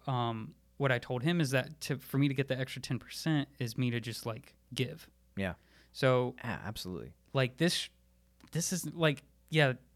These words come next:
Speaker 1: I've got a camera pointed on me, but it's just because it's, like, eventually when I s-, do talk, you know, it sh-
Speaker 2: <laughs> Right, right.
Speaker 1: So it's more or less about, like, the guest. I'm learning a ton
Speaker 2: <clears throat>
Speaker 1: from the guest, but also it's, like, it's free content for,
Speaker 2: Yeah.
Speaker 1: for you, like,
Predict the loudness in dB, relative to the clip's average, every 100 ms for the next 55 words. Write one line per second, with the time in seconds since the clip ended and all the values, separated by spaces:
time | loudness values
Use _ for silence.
0 | -8 -2 4 4 4 4 4 2 2 2
1 | 0 0 -2 -4 -6 -6 -4 -2 -2 -2
2 | -4 -4 -4 -2 -2 -2 0 0 -2 -4
3 | -4 -2 -2 0 -2 -2 -6 _ -12 -2
4 | 0 0 -4 -2 -2 0 -2 0 0 -2
5 | -2 -4 -4 _ 0 6 6 4 -2 -2
6 | 0 6 8 8 8 6 2 2 0 -2
7 | 2 2 2 4 6 6 4 4 4 4
8 | 4 4 0 2 0 -2 2 4 4 4
9 | 0 0 -2 -2 -14 _ _ _ -4 -4
10 | -4 -10 0 2 2 0 0 0 -6 -8
11 | _ _ 0 4 4 2 -6 -2 0 2
12 | 2 0 -6